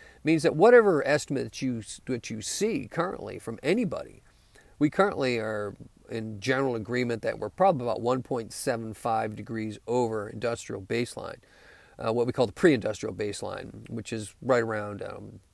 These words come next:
you know, seventeen hundred, eighteen hundred. And this period of time when we just started to dump coal in the atmosphere, everything started to warm up from that point forward.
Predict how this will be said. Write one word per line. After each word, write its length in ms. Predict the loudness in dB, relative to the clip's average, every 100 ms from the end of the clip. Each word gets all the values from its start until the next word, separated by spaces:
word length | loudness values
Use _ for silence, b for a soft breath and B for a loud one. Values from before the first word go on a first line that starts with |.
| -16
you 80 | -14
know, 100 | -14 -18
seventeen 420 | -8 -8 -6 -10
hundred, 180 | -10 -10
eighteen 280 | -10 -12 -12
hundred. 340 | -10 -10 -12 -16 b b b -6
And 260 | -2 -2 0
this 180 | -2
period 320 | 4 8 8 6
of 100 | 0
time 460 | 0 4 4 2
when 200 | -2 -4
we 100 | -6
just 180 | -4 -4
started 340 | 0 2 0
to 60 | -2
dump 200 | -4 -4
coal 220 | 0 0
in 80 | 0
the 100 | 0
atmosphere, 520 | -2 -4 -10 -2 0
everything 260 | 2 0 -2
started 280 | -4 -6 -4
to 60 |
warm 260 | -2 -2 -2
up 140 | -4
from 140 | -6 -14
that 120 | -10
point 260 | -10 -10
forward. 400 | -6 -4 -4 -6